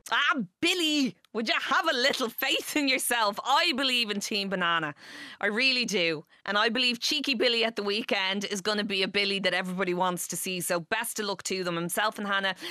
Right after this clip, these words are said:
are gonna be performing their American Smooth to Dean Martin's Ain't That a Kick in the Head. Love the song, love an American Smooth, love Billy.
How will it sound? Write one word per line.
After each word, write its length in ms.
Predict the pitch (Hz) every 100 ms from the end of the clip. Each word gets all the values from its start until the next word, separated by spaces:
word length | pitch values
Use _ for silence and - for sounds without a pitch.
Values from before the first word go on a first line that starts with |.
| 294
are 80 | -
gonna 160 | 202 208
be 120 | 202
performing 440 | 190 214 202 196
their 160 | 190 185
American 420 | 196 196 220 214
Smooth 440 | - 202 190 190
to 120 | - 190
Dean 460 | 175 202 208 202
Martin's 560 | 185 185 185 190 185 175 -
Ain't 240 | 190 180
That 140 | 180
a 20 | 175
Kick 220 | - 175
in 80 | 180
the 60 |
Head. 340 | 165 175 170 165 - - -
Love 300 | 214 269 240
the 100 | 254
song, 420 | 240 208 202 202 -
love 240 | 208 220
an 80 | 233
American 420 | 208 196 190 185
Smooth, 560 | - 190 185 185 185 180 - -
love 360 | 185 220 202 -
Billy. 380 | 180 180 180